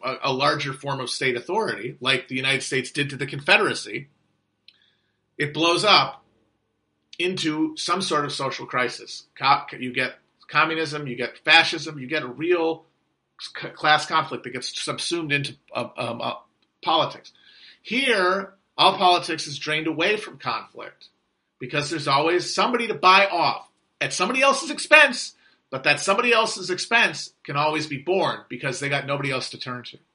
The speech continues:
And the American, and America's history is, is, since the Civil War has been, the, and before that too, has been the process slowly of bringing in more and more people into the, uh, umbrella of s-, like, civic,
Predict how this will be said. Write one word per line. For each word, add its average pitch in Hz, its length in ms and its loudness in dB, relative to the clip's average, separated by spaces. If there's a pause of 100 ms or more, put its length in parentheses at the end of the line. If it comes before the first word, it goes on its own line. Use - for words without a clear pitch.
(920)
And 123 100 -12
the 139 60 -6
American, 190 540 0
and 143 100 -4
America's 180 580 -4
history 160 460 -2
is, 131 100 -4
is, 131 380 -8 (240)
since - 300 -4
the 139 60 -8
Civil 139 280 -4
War 175 440 2 (260)
has 139 180 -4
been, 156 460 2
the, 139 140 -8 (120)
and 143 200 -4
before 143 340 -2
that 156 180 2
too, 220 160 -2
has 165 120 0
been 147 160 -2
the 135 60 -6
process 147 540 2
slowly 139 560 -4 (220)
of 135 240 -8 (440)
bringing 185 380 0
in 170 380 0 (200)
more 151 300 0
and 190 80 0
more 170 220 -2
people 151 380 -6
into 143 500 -8
the, 131 320 -8 (100)
uh, 123 260 -4
umbrella 151 580 0
of 123 180 -4
s-, - 360 -10
like, 120 300 -6
civic, 185 560 -2